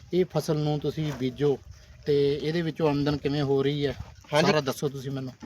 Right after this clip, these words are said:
Speaker 2: ਹਾਂਜੀ, ਕਰਦੇ ਹਾਂ ਬਾਈ ਜੀ। ਅਸੀਂ ਤਾਂ ਜੋ ਵੀ ਇੱਥੇ ਆਉਂਦਾ, ਆਉਂਦੇ ਆ ਉਹਨਾਂ ਨੂੰ ਅਸੀਂ ਜਾਣਕਾਰੀ ਵੀ ਦਿੰਦੇ ਹਾਂ ਜਿੰਨੇ ਜੋਗੇ ਹੈਗੇ ਆ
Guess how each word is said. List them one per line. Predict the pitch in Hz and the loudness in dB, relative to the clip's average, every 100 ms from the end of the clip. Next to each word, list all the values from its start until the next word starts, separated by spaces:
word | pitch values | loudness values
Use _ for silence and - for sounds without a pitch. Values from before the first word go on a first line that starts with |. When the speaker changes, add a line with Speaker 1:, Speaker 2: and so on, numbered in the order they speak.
| - | 0
Speaker 2:
ਹਾਂਜੀ, | 147 165 | 4 4
ਕਰਦੇ | 151 120 131 | 4 4 4
ਹਾਂ | 131 | 4
ਬਾਈ | 127 | 2
ਜੀ। | 147 | 0
ਅਸੀਂ | - - - - 139 | -8 -16 -20 -6 0
ਤਾਂ | 135 | 2
ਜੋ | 139 139 147 | 2 2 4
ਵੀ | 156 | 2
ਇੱਥੇ | 139 139 | 4 4
ਆਉਂਦਾ, | 135 139 143 143 | 6 6 6 4
ਆਉਂਦੇ | 139 131 143 147 | 0 2 4 4
ਆ | |
ਉਹਨਾਂ | 143 143 | 4 2
ਨੂੰ | 143 | 0
ਅਸੀਂ | 135 135 135 131 - - - - 127 | 0 0 0 0 -2 -4 -10 -18 2
ਜਾਣਕਾਰੀ | 131 127 143 156 | 4 6 6 6
ਵੀ | 151 | 4
ਦਿੰਦੇ | 139 135 135 | 2 2 0
ਹਾਂ | 127 - - | 0 -4 -2
ਜਿੰਨੇ | 135 135 | 0 2
ਜੋਗੇ | 131 131 | 2 0
ਹੈਗੇ | 120 123 | 0 0
ਆ | 143 | -2